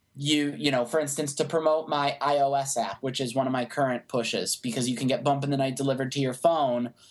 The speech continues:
That is something that I don't feel the need to tweet myself about. So I have a library of about twenty different ways to tweet, "Have you downloaded the I O S app?" And it will draw from one of those about every three or four days and post that.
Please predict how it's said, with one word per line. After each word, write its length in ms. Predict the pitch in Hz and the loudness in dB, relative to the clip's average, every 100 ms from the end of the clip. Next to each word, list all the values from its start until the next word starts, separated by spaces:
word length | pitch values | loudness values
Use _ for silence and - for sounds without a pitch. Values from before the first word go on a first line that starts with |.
| - - _ _ _ _ _ _ _ _ - - | -20 -20 _ _ _ _ _ _ _ _ -20 -10
That 460 | 127 143 156 170 - | 2 2 2 -2 0
is 300 | 143 131 120 | 0 2 0
something 480 | 147 135 135 131 123 | 0 0 -2 -2 0
that 220 | 127 127 131 | -2 -2 -2
I 360 | 131 131 123 - | 0 -2 -6 0
don't 360 | 135 135 - _ - | 2 2 -6 _ -6
feel 240 | 143 135 | -2 0
the 80 | 127 | 0
need 280 | 127 123 120 | 0 -2 -4
to 120 | 123 | -8
tweet 280 | - 135 - | -4 -4 0
myself 520 | 123 117 - 143 143 | 0 0 2 0 0
about. 440 | 131 120 113 113 - _ _ _ | 0 2 2 -2 -6 _ _ _
So 260 | - 139 127 | 0 2 2
I 100 | 123 | 0
have 100 | 127 | -2
a 60 | |
library 640 | 127 131 131 131 127 123 120 | 0 0 0 0 0 0 0
of 80 | 120 | 0
about 500 | 117 117 117 - - | 2 2 0 -2 -10
twenty 420 | - 151 147 139 | -2 0 0 0
different 480 | 131 139 123 117 131 | -2 0 0 -2 0
ways 340 | 131 123 110 | 0 0 -2
to 140 | 113 | -4
tweet, 420 | - 131 123 120 - | -2 0 0 -2 -2
"Have 160 | 120 | 0
you 160 | 123 117 | 2 2
downloaded 500 | 123 123 123 120 113 | 2 2 2 2 0
the 180 | 110 131 | 0 2
I 160 | 127 | 4
O 120 | 123 123 | 4 2
S 220 | 120 123 | 2 2
app?" 300 | 113 110 - - _ _ _ | 2 0 -6 -16 _ _ _
And 400 | 135 127 120 117 - | 2 4 2 0 -2
it 140 | 135 | -2
will 140 | 135 123 | -2 0
draw 300 | 127 127 131 | 2 2 0
from 220 | 123 123 | -2 2
one 140 | 156 | 2
of 120 | 143 123 | 2 2
those 320 | 123 123 117 | 2 2 0
about 300 | 127 123 135 | 2 2 2
every 220 | 123 123 | -2 -2
three 300 | - 143 127 | -4 -2 0
or 100 | 113 | 0
four 260 | 123 131 117 | 2 2 4
days 400 | 120 107 92 - | 2 2 -2 -2
and 180 | 107 | -2
post 320 | - 101 - - | -2 -2 0 -2
that. 240 | 78 | -2